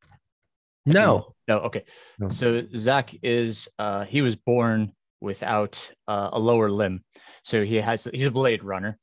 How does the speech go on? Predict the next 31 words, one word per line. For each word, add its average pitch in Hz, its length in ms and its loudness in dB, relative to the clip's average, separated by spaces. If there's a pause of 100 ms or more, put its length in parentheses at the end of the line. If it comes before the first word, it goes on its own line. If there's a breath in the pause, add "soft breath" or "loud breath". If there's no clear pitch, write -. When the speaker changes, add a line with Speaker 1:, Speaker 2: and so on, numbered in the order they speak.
Speaker 1:
Mm-hmm. 120 640 -8
Speaker 2:
And, 110 380 4
um, 101 320 0
he 165 200 2
is 123 140 2
working 123 480 0
with, 107 180 -2 (240)
uh, 104 360 -2
Luis 120 400 0
Escobar 98 600 -2 (460 loud breath)
in 110 280 4
the, 104 320 4 (120)
I 110 80 -10
think, 117 340 -2 (380)
uh, 98 160 -4 (260)
kind 131 140 0
of 104 100 -2
a, 95 200 2 (800)
uh, 101 260 -4 (560)
another 120 640 2 (320)
part 127 420 0
of 104 140 -6
the 104 60 -6
Born 117 420 2
to - 120 -4
Run 110 460 0 (640)
Ultras. 104 560 -2
He, - 340 -12
um, 98 400 0 (560 soft breath)
the, 113 380 4
uh, 95 300 2